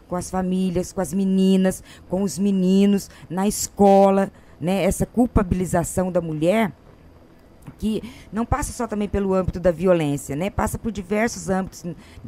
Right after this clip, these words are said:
como estamos nesse mês internacional da mulher, é importante a gente conversar sobre isso. A mulher que sai pra trabalhar, né, deixa os filhos com outra pessoa, ou deixa na responsabilidade da escola, ela se sente culpada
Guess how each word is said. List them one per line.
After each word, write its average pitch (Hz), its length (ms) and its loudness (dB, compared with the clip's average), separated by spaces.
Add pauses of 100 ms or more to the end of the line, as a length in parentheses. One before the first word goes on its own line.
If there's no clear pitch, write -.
como 185 180 -2
estamos 180 360 -2
nesse 170 220 -6
mês 175 240 -2
internacional 165 420 -6
da 160 80 -6
mulher, 165 240 -2
é 190 40 -6
importante 190 600 -6 (240)
a 139 40 -6
gente 151 220 -8
conversar 165 540 -2
sobre 165 340 -6
isso. 156 160 -6
A 160 40 -6
mulher 185 240 -6
que - 100 -14
sai 165 260 -4
pra 165 140 -6
trabalhar, 165 580 -2 (340)
né, 165 120 -2
deixa 175 260 -4
os - 140 -10
filhos 180 300 -6
com 175 140 -6
outra 180 200 -2
pessoa, 180 580 0 (220)
ou 151 100 -6
deixa 175 300 -4
na 175 80 -4
responsabilidade 160 840 -4
da 151 80 -2
escola, 185 540 2 (220)
ela 226 140 -4
se 220 120 -10
sente 247 260 -4
culpada 220 540 0